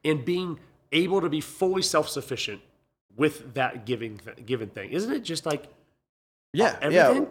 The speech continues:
Speaker 2: We, we covered back in the Old Man Winter episode how just the meticulous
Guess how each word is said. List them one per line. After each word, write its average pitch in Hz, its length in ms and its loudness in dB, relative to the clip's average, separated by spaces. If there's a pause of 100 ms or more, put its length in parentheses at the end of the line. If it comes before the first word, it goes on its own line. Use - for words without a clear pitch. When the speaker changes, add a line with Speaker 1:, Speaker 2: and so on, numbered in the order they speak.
(140)
Speaker 2:
We, 185 480 0 (640)
we 139 240 2
covered 135 640 4 (1300)
back 123 200 2
in 120 80 -4
the 110 100 -2
Old 107 140 -4
Man 107 220 -4
Winter 101 420 -4 (1000)
episode 85 600 -6 (500)
how 95 540 2 (500)
just 113 420 -2
the 104 440 -4 (720)
meticulous 120 920 -2